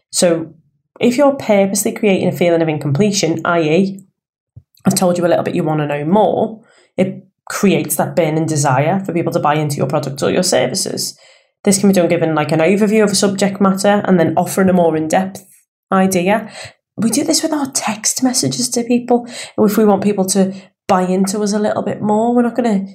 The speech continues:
send them one message telling them, them absolutely everything there is to know about us. You'll give a little bit of information, create intrigue, and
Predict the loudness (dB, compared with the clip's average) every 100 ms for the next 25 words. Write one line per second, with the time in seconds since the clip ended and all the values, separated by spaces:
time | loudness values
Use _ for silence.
0 | -4 0 2 2 2 2 2 0 0 -6
1 | -2 0 2 0 -2 -6 _ 2 2 2
2 | 2 2 2 0 0 2 2 2 2 0
3 | 0 2 2 2 0 0 2 4 2 4
4 | 2 0 -4 -6 -6 -8 -12 _ -20 -14
5 | 0 0 0 -4 -2 0 0 0 -2 -2
6 | 0 0 2 0 -2 -2 -4 -10 _ _
7 | _ _ _ -2 0 0 0 0 2 4
8 | 4 4 2 -2 -4